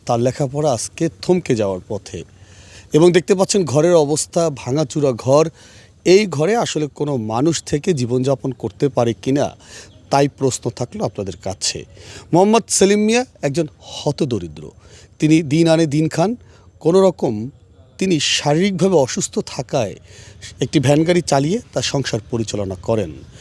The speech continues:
শারীরিকভাবে অসুস্থ থাকায় তাও প্রতিদিন তিনি ভ্যান গাড়ি চালাতে পারেন না,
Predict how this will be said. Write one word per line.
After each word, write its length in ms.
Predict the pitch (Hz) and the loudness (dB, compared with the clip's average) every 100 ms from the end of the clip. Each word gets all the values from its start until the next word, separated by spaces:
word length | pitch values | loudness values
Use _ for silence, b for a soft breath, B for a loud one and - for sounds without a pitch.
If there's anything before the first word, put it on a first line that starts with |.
| B B | B B
শারীরিকভাবে 460 | - 160 180 196 | 2 4 4 4
অসুস্থ 320 | 185 - 185 - | 4 2 -6 -6
থাকায় 380 | 185 - 143 | -4 -2 -4
তাও 240 | - 151 160 | 0 2 2
প্রতিদিন 420 | 147 139 160 175 | 0 -6 -6 -6
তিনি 220 | 165 135 | -2 -2
ভ্যান 200 | 107 120 | -2 -2
গাড়ি 140 | 123 123 | -2 -2
চালাতে 320 | 120 117 117 | -4 -4 -2
পারেন 260 | 127 139 | 0 0
না, 200 | 151 190 | 2 0